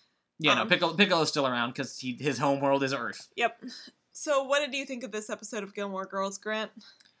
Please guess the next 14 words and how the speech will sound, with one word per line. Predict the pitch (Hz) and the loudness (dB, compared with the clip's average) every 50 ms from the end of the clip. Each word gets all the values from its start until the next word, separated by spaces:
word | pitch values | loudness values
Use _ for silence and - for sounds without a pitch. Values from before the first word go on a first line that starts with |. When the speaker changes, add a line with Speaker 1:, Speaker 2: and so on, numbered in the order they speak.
| _ _ _ _ _ _ | _ _ _ _ _ _
Speaker 1:
It | 262 285 | -4 -2
was, | 285 311 311 269 254 | -2 0 -2 -2 0
it | 262 277 | 2 4
was | 285 302 294 | 4 4 2
a | - | 2
competent | - 233 220 202 196 196 196 180 175 165 | 4 6 6 6 6 4 2 0 2 2
episode | 151 147 - 151 156 160 147 | 2 2 0 0 0 0 0
of | 143 | 0
Gilmore | 131 131 135 135 131 131 127 | -2 -4 -4 -2 -2 -4 -4
Girls. | 113 127 131 131 135 151 - - | -2 -2 0 0 0 -2 -2 -2
Speaker 2:
Yeah, | 262 277 269 262 262 262 - | -2 0 0 0 0 0 0
I'd | - 285 277 - | 0 -2 -2 -4
say | - 277 233 | -4 -4 -2
that. | 220 220 220 214 | 0 0 -2 -2